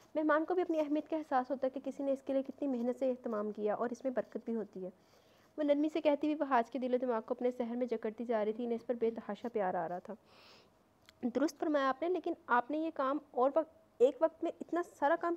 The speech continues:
कब किया होगा पहले?" "ज़्यादा नहीं तो मगर करना तो आता है, आप बेफिक्र रहिए, मैं इतनी बुरी कुकिंग नहीं करती कि आपके मेहमान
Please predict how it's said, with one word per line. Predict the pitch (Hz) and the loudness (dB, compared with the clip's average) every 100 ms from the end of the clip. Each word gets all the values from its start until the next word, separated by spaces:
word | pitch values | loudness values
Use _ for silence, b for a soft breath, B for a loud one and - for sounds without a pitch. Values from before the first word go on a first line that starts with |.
| - | 0
कब | 349 - | -2 0
किया | 262 | 2
होगा | 220 185 | 4 2
पहले?" | 170 131 156 - b b b b - | -2 -4 -6 -10 b b b b -8
"ज़्यादा | 262 277 277 | 4 4 4
नहीं | 330 | 2
तो | 349 | 2
मगर | 330 330 - | 2 0 0
करना | 254 247 | 0 0
तो | 277 | 2
आता | 294 214 254 | 2 2 -2
है, | - | 0
आप | 254 | 0
बेफिक्र | 240 277 247 294 | 0 -2 -2 0
रहिए, | 285 285 | 0 0
मैं | 294 | -2
इतनी | 277 285 | -2 -4
बुरी | 233 254 | -2 -2
कुकिंग | 254 240 269 | -2 -6 -4
नहीं | 311 | -2
करती | 226 202 208 | -2 -2 -4
कि | - | 0
आपके | 233 - | 0 0
मेहमान | 233 240 226 214 | -4 -2 -2 -2